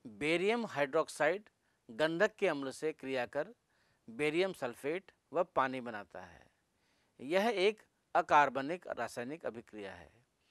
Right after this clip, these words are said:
ठीक इसी प्रकार स्टार्च का जल अपघटन द्वारा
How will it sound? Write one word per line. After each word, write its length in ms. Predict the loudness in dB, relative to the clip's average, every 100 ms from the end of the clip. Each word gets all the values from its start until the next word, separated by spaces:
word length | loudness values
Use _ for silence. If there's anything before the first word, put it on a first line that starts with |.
| _ _ _ _ _ -4
ठीक 240 | -2 0 -4
इसी 180 | -6
प्रकार 520 | -6 -6 -6 -6 -8 -16 _ _ _ _ _ -20
स्टार्च 520 | 2 10 12 12 6
का 280 | 4 6 6
जल 340 | 4 4 6
अपघटन 560 | 4 2 -4 -4 -4 -2
द्वारा 420 | 0 2 2